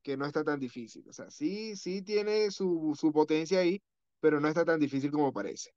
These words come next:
Primero, yo no puedo aplicar aquí, eh,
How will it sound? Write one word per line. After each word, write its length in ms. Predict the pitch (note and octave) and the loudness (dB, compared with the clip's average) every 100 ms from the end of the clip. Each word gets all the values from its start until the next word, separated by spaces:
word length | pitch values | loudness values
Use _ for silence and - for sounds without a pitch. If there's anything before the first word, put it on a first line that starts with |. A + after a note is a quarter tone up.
| _ _ _ _ _ _ _ - | _ _ _ _ _ _ _ 2
Primero, 520 | E3+ F3+ E3 B2 - _ _ _ _ _ _ - | 4 8 8 6 0 _ _ _ _ _ _ -18
yo 400 | C#3+ C#3+ G3+ B3+ | -14 0 6 8
no 180 | B3+ A#3 | 8 4
puedo 560 | G3+ F#3+ D#3 D#3+ G3 _ - | 4 6 6 4 0 _ -2
aplicar 520 | D#3 D#3 D#3 D3+ F3 | -2 2 0 2 4
aquí, 500 | F#3+ F#3+ F#3+ G3 G#3+ _ - | 4 2 0 2 -2 _ -2
eh, 1080 | D#3 D#3+ D#3 D3+ D3+ D3 C#3+ C#3 C3+ C3 | 4 8 8 8 8 8 6 4 4 0